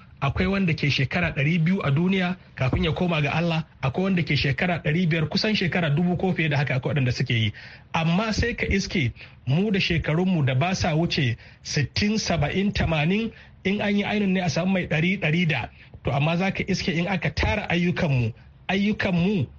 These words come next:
sai sun fi jan nauyin ma'auni akan ayyukansu. Saboda baiwar da Allah ya mana kasancewar mu al'ummar manzon Allah sallallahu alaihi wasallama da kuma irin su Lailatul Qadar din da bai ba ma wasu al'ummomi kafin mu ba.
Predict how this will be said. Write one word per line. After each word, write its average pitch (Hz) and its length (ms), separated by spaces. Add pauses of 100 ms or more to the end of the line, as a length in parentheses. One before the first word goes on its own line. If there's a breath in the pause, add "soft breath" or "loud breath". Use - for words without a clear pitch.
sai - 280
sun 180 300
fi 185 80
jan 160 320
nauyin 170 440
ma'auni 175 540
akan 165 340
ayyukansu. 143 600 (300 loud breath)
Saboda 165 420
baiwar 165 340
da - 120
Allah 165 240
ya 151 80
mana 160 220
kasancewar 156 540
mu 139 100
al'ummar 151 340
manzon 135 320
Allah 185 200
sallallahu 143 520
alaihi 135 240
wasallama 156 500 (320 loud breath)
da 127 120
kuma 175 280
irin 208 240
su - 160
Lailatul 151 340
Qadar 156 280
din 160 140
da 135 100
bai 131 160
ba 151 220
ma 135 100
wasu 135 200
al'ummomi 147 460
kafin 123 300
mu 113 200
ba. 117 180